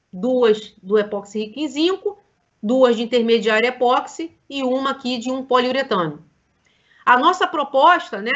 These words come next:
a da, essa solução pra manutenção, ela reduz de cinco pra três demãos.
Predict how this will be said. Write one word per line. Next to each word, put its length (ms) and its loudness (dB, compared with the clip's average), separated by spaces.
a 100 -4
da, 320 -4
essa 340 -4
solução 480 -10
pra 160 -4
manutenção, 880 -2
ela 240 4
reduz 440 -2
de 120 -8
cinco 460 -6
pra 180 -2
três 420 0
demãos. 580 -4